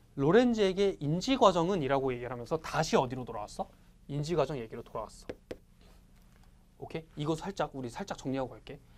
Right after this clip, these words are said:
지금 결국에 로렌즈 확장 이론을 이야기하고 싶어. 근데 이건 전부 다 인지와 관련된 거야. 그치?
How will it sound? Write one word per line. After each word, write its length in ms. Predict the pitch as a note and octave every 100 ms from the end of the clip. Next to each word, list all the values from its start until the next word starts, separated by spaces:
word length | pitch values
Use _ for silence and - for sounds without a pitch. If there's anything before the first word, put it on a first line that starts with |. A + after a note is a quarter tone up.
| - -
지금 460 | - D3 C3 D#3 B2 -
결국에 400 | D3 F#3+ A3+ F3+
로렌즈 360 | C3 D#3+ D#3+
확장 340 | D#3+ A3+ C4+ B3
이론을 260 | G3 D#3+
이야기하고 420 | B2 A#2+ B2 G3 C#3+
싶어. 420 | - - B2 B2+ - - -
근데 180 | - E3
이건 240 | C#3 C#3+ F#3+
전부 260 | C3 B2+ C3+
다 100 | C3
인지와 420 | C3 D3+ G3+ B3
관련된 360 | D3 C3 B2+ A#2+
거야. 180 | - - - - -
그치? 280 | D3 -